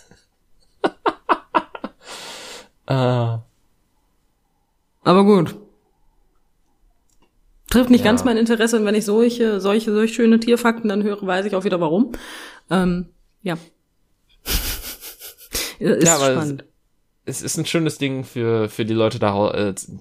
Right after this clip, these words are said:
Speaker 1: für die Leute da Hause. Schön. Für die <laughs> Leute zu Hause, äh, die sich das anhören, die können dann auch gerne mal nachgucken, was da genau vor sich geht.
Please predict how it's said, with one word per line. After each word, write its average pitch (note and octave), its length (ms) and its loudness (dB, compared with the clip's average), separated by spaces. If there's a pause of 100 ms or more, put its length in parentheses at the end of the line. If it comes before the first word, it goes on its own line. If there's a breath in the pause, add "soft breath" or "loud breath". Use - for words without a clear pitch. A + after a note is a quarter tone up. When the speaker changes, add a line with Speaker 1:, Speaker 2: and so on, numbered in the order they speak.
(120)
Speaker 1:
für - 120 -14
die G2 60 -6
Leute G2+ 240 -2
da F#2+ 140 -2
Hause. E2+ 360 -8
Schön. F#2+ 420 -8
Für - 140 -4
die A2+ 80 2
<laughs> - 20 2
Leute D3 440 4
zu B2 180 -2
Hause, A#2+ 420 4 (680 loud breath)
äh, G#2+ 320 2
die A2 80 0
sich A#2 100 -2
das A#2 160 0
anhören, G#2+ 320 -2
die A2 80 -2
können C#3+ 200 2
dann F2+ 100 -2
auch G2 160 -2
gerne G2+ 180 0
mal F#2+ 120 -2
nachgucken, F#2 440 -6
was F#2 160 -8
da F#2 100 -4
genau F2+ 240 -6
vor F#2 240 -6
sich F#2 180 -12
geht. F2 200 -6